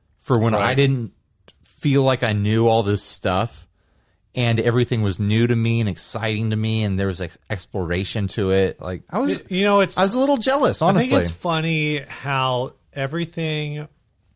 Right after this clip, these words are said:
Speaker 2: and I don't know what this, this person's experience is, um, but it's interesting how I think everything sounds good until it's next to something else.
Speaker 1: Mm, sure.
Speaker 2: You know, we, you,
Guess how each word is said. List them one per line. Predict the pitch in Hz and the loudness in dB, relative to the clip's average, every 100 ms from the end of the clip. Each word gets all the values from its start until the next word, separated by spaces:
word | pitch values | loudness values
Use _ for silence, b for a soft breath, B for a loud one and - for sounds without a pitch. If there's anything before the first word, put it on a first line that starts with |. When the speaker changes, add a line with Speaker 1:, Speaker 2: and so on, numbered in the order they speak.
| - | -8
Speaker 2:
and | 160 | -2
I | 151 165 | 0 2
don't | 165 | 0
know | 135 | 0
what | 127 123 | 0 -2
this, | 120 - - - - | -6 -8 -14 -18 -20
this | 123 113 | -14 -14
person's | - 117 104 110 | -10 -10 -8 -10
experience | 101 - 104 101 98 - | -10 -10 -10 -10 -10 -8
is, | 98 92 - _ _ _ _ _ - | -8 -10 -16 _ _ _ _ _ -10
um, | 107 98 107 _ _ | -6 -6 -10 _ _
but | - 117 | -6 -4
it's | 113 - | -4 -6
interesting | 151 143 131 117 - 120 | -8 -4 -4 -4 -6 -10
how | 104 110 107 - _ _ | -8 -6 -6 -10 _ _
I | 127 | -10
think | - 220 123 | -6 -8 -6
everything | 127 139 139 156 | -6 -6 -6 -6
sounds | 135 135 117 110 | -6 -6 -6 -6
good | 110 107 113 110 - _ _ _ _ _ _ - | -8 -6 -4 -4 -8 _ _ _ _ _ _ -20
until | 107 - 107 110 | -14 -8 -4 -4
it's | 120 101 - - - | -8 -10 -12 -14 -14
next | 107 95 - | -10 -10 -10
to | 95 | -10
something | 92 87 87 | -10 -10 -12
else. | 85 92 - - 180 | -12 -12 -16 -12 -2
Speaker 1:
Mm, | 190 160 98 90 | 0 2 0 -6
sure. | - 185 107 143 | -6 -2 0 2
Speaker 2:
You | |
know, | 127 113 110 110 - b b b _ _ - | 2 2 0 -4 -10 b b b _ _ -12
we, | 143 165 - 170 | -10 -10 -18 -10
you, | 139 147 | -6 -4